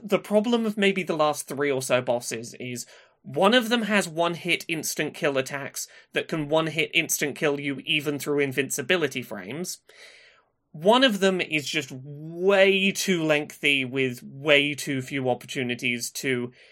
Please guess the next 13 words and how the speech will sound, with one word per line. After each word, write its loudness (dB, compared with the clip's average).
manage 2
your 0
rings 0
should -2
a -6
single -4
mistake -8
happen -10
during -8
that -2
very -4
long -8
level. 0